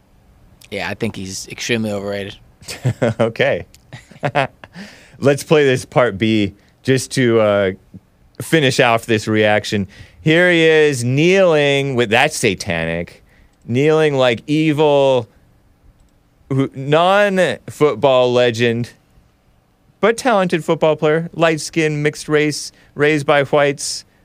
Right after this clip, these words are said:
Speaker 2: uh, Colin Kaepernick, uh, who's sponsored by Nike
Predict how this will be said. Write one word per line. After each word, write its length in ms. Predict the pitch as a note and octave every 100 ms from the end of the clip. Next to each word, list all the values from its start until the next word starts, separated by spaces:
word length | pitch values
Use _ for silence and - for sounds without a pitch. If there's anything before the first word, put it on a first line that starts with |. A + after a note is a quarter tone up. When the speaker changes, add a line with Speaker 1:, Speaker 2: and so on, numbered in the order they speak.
| _
Speaker 2:
uh, 560 | B2+ B2+ B2+ B2 A#2 A2 - _ _ _ _
Colin 340 | - C#3+ C#3+ C3
Kaepernick, 520 | C#3+ C3+ D3 C#3+ - _ _ _ _ _ _ _ _ _ _ - - _ _ _
uh, 320 | B2 A#2 A2 A2
who's 240 | A#2+ A2
sponsored 460 | - - C3+ C3 A#2+
by 100 | A2+
Nike 440 | A#2+ B2 C#3